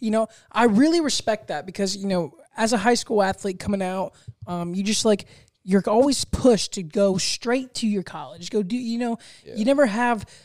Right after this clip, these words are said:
Speaker 1: you know, you never hear the stories of a, you know, non-, non-traditional, you know.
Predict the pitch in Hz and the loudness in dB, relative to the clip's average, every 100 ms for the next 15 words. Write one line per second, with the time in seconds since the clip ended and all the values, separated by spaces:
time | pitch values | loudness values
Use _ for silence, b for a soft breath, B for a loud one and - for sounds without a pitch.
0 | b - 202 214 220 240 262 220 208 - | b 2 4 6 4 4 4 2 0 -2
1 | 226 226 208 175 160 143 135 - 233 165 | 0 0 0 -2 -2 -2 -4 -8 -14 -16
2 | - _ _ _ 196 208 220 220 - 220 | -18 _ _ _ -2 0 2 -2 -4 4
3 | 208 214 208 208 180 185 - 180 107 - | 6 4 2 2 4 4 2 -4 -8 -14
4 | _ 214 196 175 202 | _ -4 -2 -4 -10